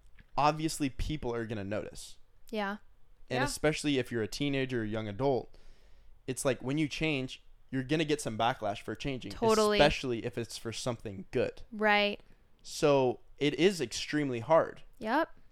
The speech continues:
Speaker 1: It is extremely hard to say, "No, I'm not gonna drink anymore. No, I'm not gonna go out to that party. No, I'm not gonna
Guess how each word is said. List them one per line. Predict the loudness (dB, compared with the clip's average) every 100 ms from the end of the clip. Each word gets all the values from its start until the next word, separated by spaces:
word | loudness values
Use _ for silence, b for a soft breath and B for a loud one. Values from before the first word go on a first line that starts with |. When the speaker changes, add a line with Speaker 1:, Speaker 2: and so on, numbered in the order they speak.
| -20 -20 -20 -12 -2
Speaker 1:
It | 0
is | 2
extremely | 0 0 2 2 4
hard | 6 6 4
to | -2
say, | 0 2 4 2 0 b b b
"No, | 6 6
I'm | 6
not | 2
gonna | 0
drink | 0 -2 -4
anymore. | -6 -6 -8 -10 -18 -20 -20 -6
No, | 2 6 8
I'm | 6
not | 2 0
gonna | 0
go | 2 2 2 -4 -4
out | -2
to | 0
that | -2
party. | 0 -2 -2
No, | -2 -2
I'm | 0
not | -2 0
gonna | -2 -2